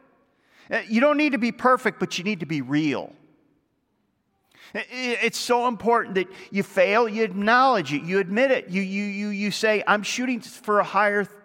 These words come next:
uh, uh, something higher." You acknowledge that to your kids. And,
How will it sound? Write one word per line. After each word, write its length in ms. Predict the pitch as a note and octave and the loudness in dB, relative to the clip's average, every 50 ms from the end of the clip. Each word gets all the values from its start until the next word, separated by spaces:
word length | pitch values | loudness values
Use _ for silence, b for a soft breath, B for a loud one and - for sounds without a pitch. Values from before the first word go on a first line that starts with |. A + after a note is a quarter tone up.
| _ | _
uh, 140 | - - C#3+ - - | -10 -10 -10 -4 0
uh, 140 | D#3 D#3+ - - - - - - - | 0 0 0 -4 -10 -20 -20 -20 -20
something 380 | - - G3+ G3 - - F#3+ F3+ | -6 -4 -4 -4 -2 -4 -8 -4
higher." 400 | E3 F#3 G3+ A3 G#3+ F3+ C#3+ A2 B B B B B | 0 2 2 2 2 0 -2 -4 B B B B B
You 160 | - G3 G#3+ | -2 0 0
acknowledge 720 | G#3 G3+ D3 D#3+ E3+ F3+ G3 G3 A3+ A#3 B3+ A#3+ G3+ D#3 - | 0 0 -2 -6 -2 2 2 4 4 4 2 2 0 0 0
that 220 | F3 D#3 C#3+ - | 0 0 0 0
to 100 | - D#3 | -4 -6
your 80 | C#3+ C3+ | -6 -4
kids. 240 | - D3+ - - B B B B B B B B B B _ - | -4 -6 -8 -8 B B B B B B B B B B _ -2
And, 180 | G3+ G#3 G3 | -2 -2 0